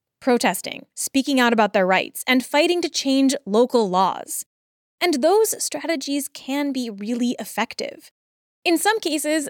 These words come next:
they've made the difference between who can vote and who can't. Voting is important, but it's not the only way for your voice to be heard.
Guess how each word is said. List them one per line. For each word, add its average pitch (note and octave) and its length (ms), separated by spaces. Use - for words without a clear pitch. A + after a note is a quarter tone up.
they've C#4+ 300
made D4+ 440
the D#4 80
difference A#3+ 540
between C#4 380
who D4 160
can E4 580
vote F#3+ 440
and B3+ 180
who C4+ 200
can't. - 680
Voting G#4+ 440
is C#4 140
important, - 600
but C4 100
it's C#4+ 160
not D4+ 320
the E4 280
only C4 640
way G#3 500
for - 140
your G3 160
voice F3 460
to F3+ 100
be F3+ 100
heard. - 440